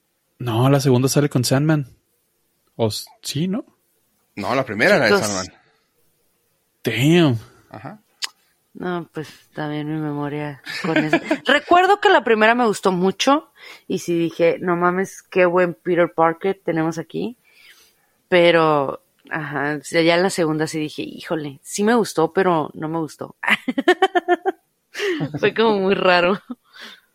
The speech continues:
Speaker 3: Fue como muy, muy raro con eso. Pero, pues, a ver cómo va con la de Batman.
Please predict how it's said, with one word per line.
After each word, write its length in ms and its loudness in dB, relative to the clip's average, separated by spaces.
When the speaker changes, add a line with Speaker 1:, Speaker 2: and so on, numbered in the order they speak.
Speaker 3:
Fue 200 -12
como 240 -2
muy, 220 -4
muy 180 -6
raro 280 -6
con 180 -6
eso. 260 -16
Pero, 180 4
pues, 140 -4
a 60 6
ver 100 4
cómo 240 2
va 120 4
con 140 -2
la 180 2
de 100 -2
Batman. 420 -6